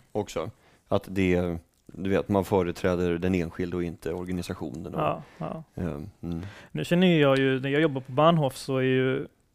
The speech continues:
Speaker 2: jag känner mig ju väldigt trygg med de värderingar som Bahnhof står för.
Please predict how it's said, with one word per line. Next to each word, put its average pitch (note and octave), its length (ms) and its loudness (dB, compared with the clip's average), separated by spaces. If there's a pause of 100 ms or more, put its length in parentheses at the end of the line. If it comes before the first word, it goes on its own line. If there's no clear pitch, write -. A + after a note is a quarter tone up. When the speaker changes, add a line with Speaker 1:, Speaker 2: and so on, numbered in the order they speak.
(100)
Speaker 2:
jag D3 260 2
känner D#3+ 240 0
mig D3 160 0
ju C3+ 160 0 (1120)
väldigt C3 320 0
trygg D#3 380 2
med C3 400 0
de C3 160 -2
värderingar C3 500 2
som C3 220 -4
Bahnhof C3 320 -2
står F#3+ 300 6
för. D#3 260 2